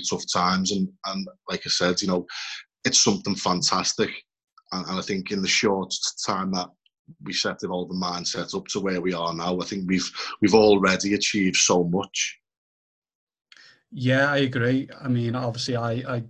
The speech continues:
Speaker 2: work in a similar job as you. We're both registered nurses, but obviously in different settings, uh, and we work with more, you know, people with more complex needs, uh, than the people that we're helping through Evolving Mindset. But I,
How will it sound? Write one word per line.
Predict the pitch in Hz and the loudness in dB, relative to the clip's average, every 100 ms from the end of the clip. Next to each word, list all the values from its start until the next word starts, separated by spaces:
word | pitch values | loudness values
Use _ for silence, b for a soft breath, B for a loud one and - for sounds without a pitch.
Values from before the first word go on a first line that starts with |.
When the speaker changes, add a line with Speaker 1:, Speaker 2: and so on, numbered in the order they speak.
| - | -12
Speaker 2:
work | - 143 127 123 - | -8 2 4 2 0
in | 135 | -4
a | |
similar | 120 - 139 139 131 123 - _ | -2 0 2 4 4 0 -10 _
job | - 117 | -4 -2
as | 107 | -2
you. | 110 | -4
We're | 110 | -2
both | 113 110 | -2 -2
registered | 110 - - 110 | -4 -6 -4 -2
nurses, | 110 110 113 110 | -2 -2 -4 -6
but | - 113 107 110 | -2 0 0 -4
obviously | 113 107 117 | -10 -8 -6
in | 107 | -4
different | 117 - 120 107 104 104 | -6 -6 -2 0 -2 -4
settings, | - - 127 123 107 101 - b b b b - | -6 -2 -2 0 -2 -2 -8 b b b b -6
uh, | 110 107 107 | -2 -2 -2
and | 113 | -2
we | 113 | 0
work | 113 113 | 0 -2
with | 117 | -2
more, | 107 104 101 - _ _ _ _ _ _ _ | -2 0 -2 -4 _ _ _ _ _ _ _
you | - | -12
know, | 104 | -10
people | 113 107 | -10 -10
with | 104 104 - | -6 -8 -8
more | 127 107 | -12 -10
complex | - 110 120 - | -8 -4 -4 -2
needs, | 120 117 117 - - - _ _ - | 0 0 -2 -6 -10 -14 _ _ -6
uh, | 117 107 107 | -2 0 0
than | 113 | -2
the | 107 | -2
people | 104 117 110 | -2 -4 -4
that | 110 | -4
we're | 107 | -4
helping | 98 101 107 104 104 | -4 -6 -6 -8 -8
through | - 107 | -6 -4
Evolving | 104 104 104 104 | -2 -2 -2 -2
Mindset. | 107 113 123 131 120 | -2 0 -2 -2 -2
But | 123 | 0
I, | 120 123 | 0 -2